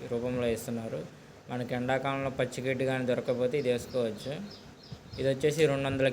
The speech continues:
కేజీల బ్యాగ్ పదమూడు వందల రూపాయలు పడుతుందండి సబ్సిడీ పోగా. అంటే వంద కేజీల బ్యా-, వంద కేజీలు వచ్చేసి ఆరు వందల యాభై రూపాయలు దాకా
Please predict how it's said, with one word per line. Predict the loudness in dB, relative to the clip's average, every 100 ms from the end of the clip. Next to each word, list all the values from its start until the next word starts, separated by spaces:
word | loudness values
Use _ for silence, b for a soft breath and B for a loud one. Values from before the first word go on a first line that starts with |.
| 4
కేజీల | 2 2 2
బ్యాగ్ | 4 4 4 2 2
పదమూడు | 2 2 0
వందల | 2 2 2
రూపాయలు | 2 2 2
పడుతుందండి | 0 -2 -4 -2 -4 -4
సబ్సిడీ | -4 0 2 2 2
పోగా. | 0 0 -4 -10 -16 -20 -20 -12 -6
అంటే | 0 0 0 -6 -14 -16 -20 -20 -10 -4
వంద | 0 2
కేజీల | 2 0 2 4
బ్యా-, | 4 2 -4 -8 -4
వంద | 0 2 4
కేజీలు | 4 6 4 2
వచ్చేసి | 2 2 4 4
ఆరు | 4
వందల | 2 2
యాభై | 2 2
రూపాయలు | 2 2
దాకా | 2